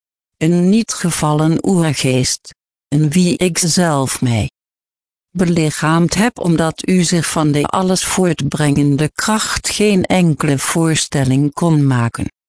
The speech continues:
En daarom kunt en moet u een verlosser erkennen die ter wille van de schuld van allen aan het kruis is gestorven en ook voor u mensen om vergeving van uw schuld heeft gevraagd.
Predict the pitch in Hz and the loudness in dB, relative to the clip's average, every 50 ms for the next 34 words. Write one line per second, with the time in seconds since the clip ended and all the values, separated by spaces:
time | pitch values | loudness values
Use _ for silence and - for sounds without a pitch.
0 | _ _ _ _ _ _ _ _ _ _ _ _ - - 165 160 156 160 160 170 | _ _ _ _ _ _ _ _ _ _ _ _ -4 -2 -2 0 0 0 0 -2
1 | 175 185 208 208 202 - - 220 226 220 233 233 - 208 190 185 180 185 196 190 | 0 0 0 0 0 -2 0 0 2 2 2 2 2 0 2 4 4 4 2 0
2 | - - - 180 180 170 160 156 147 - - 156 147 151 160 165 - - 165 - | -2 -2 -2 0 2 2 2 2 0 0 -2 0 0 0 0 0 0 -2 -2 -2
3 | 196 160 - - - 196 214 233 247 247 226 214 - 202 - 180 175 156 139 139 | -2 -4 -4 -2 -2 0 2 2 4 2 2 0 -2 -4 -2 0 0 2 2 2
4 | 139 147 131 - - 143 135 131 127 135 127 - - - - 170 165 165 160 156 | 2 2 0 -2 -2 0 0 2 2 2 0 -2 -4 -4 -2 0 0 0 0 -2
5 | - - - 156 156 180 - _ - 180 202 214 226 233 226 240 220 208 196 185 | -4 -4 -2 -2 0 0 -2 _ 0 0 2 2 2 2 2 2 2 2 2 2
6 | 175 170 170 160 - - - - - 165 151 156 175 202 190 - - - 214 175 | 2 2 0 -2 -4 -8 -10 -4 -4 -2 0 0 0 0 -2 -4 -4 -2 -2 -2
7 | - - - 156 135 - - - 180 180 175 165 160 151 - - 190 185 170 156 | -2 -2 -2 -2 -2 -2 -2 -2 0 0 2 2 0 -2 -2 0 0 2 2 2
8 | 143 - 139 151 165 196 208 - - - 214 190 185 208 - - 220 202 196 196 | 2 2 2 2 2 0 -2 -4 -4 -2 0 2 2 2 2 2 2 4 4 4
9 | 202 208 208 202 - - - 214 208 202 - 165 151 143 - - - 156 143 - | 4 4 2 2 0 0 0 0 2 2 2 2 2 0 -2 -2 -2 -2 -2 -2
10 | - - 175 160 147 131 - - 131 139 139 139 - - 156 143 139 - - 175 | -2 0 2 2 2 2 0 0 0 0 0 0 -2 -2 -2 -2 0 0 2 2
11 | 160 147 143 - - - - - 147 139 139 139 - - - - 160 156 151 - | 4 2 2 0 -2 -6 -4 -2 0 0 0 0 -2 -4 -2 0 0 0 0 -2
12 | - - - 143 147 - - - 147 143 131 127 123 - - - - | -4 -4 -4 -2 -2 -2 -2 -2 -2 0 -2 -2 -4 -8 -10 -12 -14